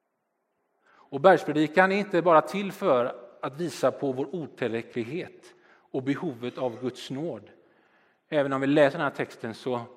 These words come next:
förstår vi att vi behöver Guds nåd. Men Jesu predikan vill också väcka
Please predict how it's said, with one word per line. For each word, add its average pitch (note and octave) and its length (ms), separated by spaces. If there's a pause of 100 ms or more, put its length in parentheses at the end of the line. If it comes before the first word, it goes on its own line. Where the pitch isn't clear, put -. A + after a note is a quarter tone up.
(160)
förstår C3 360
vi A#2 80
att A#2+ 140
vi A#2+ 80
behöver B2+ 480
Guds B2+ 420
nåd. C#3 380 (2500)
Men C#3 160
Jesu D#3+ 280
predikan C#3+ 500
vill C#3+ 120
också C#3+ 320
väcka B2 800